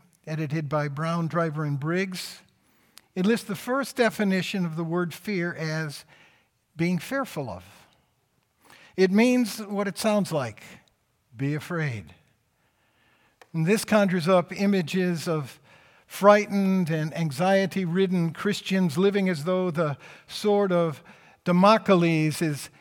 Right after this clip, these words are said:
hanging over their heads, ready to fall at the first sign of any sin.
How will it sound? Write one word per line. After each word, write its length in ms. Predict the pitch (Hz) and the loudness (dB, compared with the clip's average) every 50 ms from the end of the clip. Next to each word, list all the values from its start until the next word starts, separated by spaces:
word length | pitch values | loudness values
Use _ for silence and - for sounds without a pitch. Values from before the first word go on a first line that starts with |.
| _ | _
hanging 380 | - 180 214 220 202 196 190 180 | -2 0 0 2 2 0 0 0
over 240 | 185 185 175 165 165 | 0 0 -2 -2 -2
their 160 | 165 165 160 | -2 0 0
heads, 640 | 131 117 185 190 185 175 156 147 135 127 - - - | 0 2 2 4 4 4 2 0 -4 -8 -10 -10 -4
ready 320 | 165 165 196 226 226 214 190 | 0 4 4 4 4 4 0
to 80 | 196 | 0
fall 560 | 180 - - 214 214 208 202 185 175 170 165 | -2 -2 2 4 6 8 8 8 8 6 4
at 120 | 160 151 - | 2 0 -2
the 80 | 165 | -6
first 420 | 151 - - - 196 190 170 - - | -8 -6 -4 -2 0 0 0 -2 -4
sign 320 | - 208 185 175 175 160 | -2 -2 0 0 0 0
of 120 | 165 156 147 | -2 -4 -4
any 280 | 147 175 170 165 147 | -4 -4 -4 -4 -6
sin. 560 | - - - 202 190 165 127 107 92 90 95 | -8 -8 -6 -4 -4 -4 -6 -8 -10 -14 -18